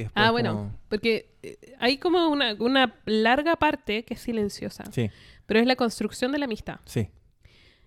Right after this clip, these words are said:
Speaker 2: Y eso es lo que le da como a Yuta también ganas de vivir, ¿no?
Speaker 1: Mm.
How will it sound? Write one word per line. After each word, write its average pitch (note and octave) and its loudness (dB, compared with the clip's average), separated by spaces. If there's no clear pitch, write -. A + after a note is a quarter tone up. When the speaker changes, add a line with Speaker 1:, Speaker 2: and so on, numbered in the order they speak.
Speaker 2:
Y G#3+ 2
eso D4 2
es C#4 4
lo C4 4
que A#3+ 0
le G#3 2
da G#3 2
como G3 0
a F#3 2
Yuta G#3 0
también A3 0
ganas A3+ 0
de G#3+ 0
vivir, D#3 -4
¿no? G3+ -10
Speaker 1:
Mm. A#2+ 2